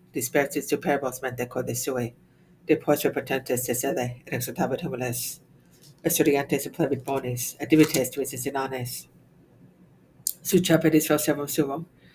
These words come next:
recordatus misericordiae suae. Sicut locutus est a patris nostros, ergo Abraham et semen eos in saecula. Gloria Patri, Filio, Spiritui Sancto, sicut erat in principio et nunc et semper,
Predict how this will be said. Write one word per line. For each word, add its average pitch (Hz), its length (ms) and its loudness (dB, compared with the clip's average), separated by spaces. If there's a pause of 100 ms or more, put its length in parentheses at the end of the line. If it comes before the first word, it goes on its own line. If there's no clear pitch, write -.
(220)
recordatus 156 580 2
misericordiae 131 640 0
suae. 123 400 -2 (600)
Sicut 170 340 2
locutus 151 460 0
est 160 180 2
a 165 60 -2
patris 143 420 -2
nostros, 120 540 -8 (180)
ergo 123 260 -4
Abraham 143 360 -2
et 143 80 -4
semen 139 320 -4
eos 135 200 -4
in 147 60 -6
saecula. 120 480 -6 (1120)
Gloria 139 220 2
Patri, 131 340 -4
Filio, 147 280 0
Spiritui 139 500 -4
Sancto, 120 400 -8 (460)
sicut 170 380 0
erat 135 260 -2
in 120 60 -16
principio 135 420 -4
et 127 60 -8
nunc 127 160 -8
et 139 120 -8
semper, 120 420 -6